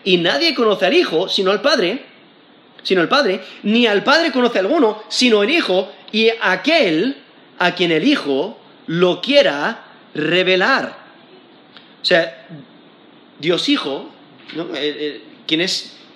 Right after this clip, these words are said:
eh, Jesucristo, la segunda persona de la Trinidad encarnada, la ha revelado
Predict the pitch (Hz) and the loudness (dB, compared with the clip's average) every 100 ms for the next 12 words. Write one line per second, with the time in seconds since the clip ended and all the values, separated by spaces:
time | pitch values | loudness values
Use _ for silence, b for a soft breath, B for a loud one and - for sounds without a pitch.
0 | - - - 160 151 143 135 127 131 - | -20 -20 -6 -2 -2 -2 -6 -8 -8 -4
1 | 160 170 226 - - 135 180 - - - | -4 -2 -2 -2 0 -4 -6 -10 -20 -20
2 | - 131 139 147 220 214 165 202 220 202 | -12 -6 -4 -2 0 0 -2 -2 -2 -2
3 | - 180 160 156 208 226 - 175 160 165 | -2 -2 -2 0 0 -2 0 0 0 0
4 | 147 147 175 277 190 151 196 277 - - | 0 0 2 2 2 2 2 2 -4 -20
5 | - 185 226 233 202 196 311 202 160 254 | -8 0 2 2 2 2 0 0 0 -2
6 | - | -6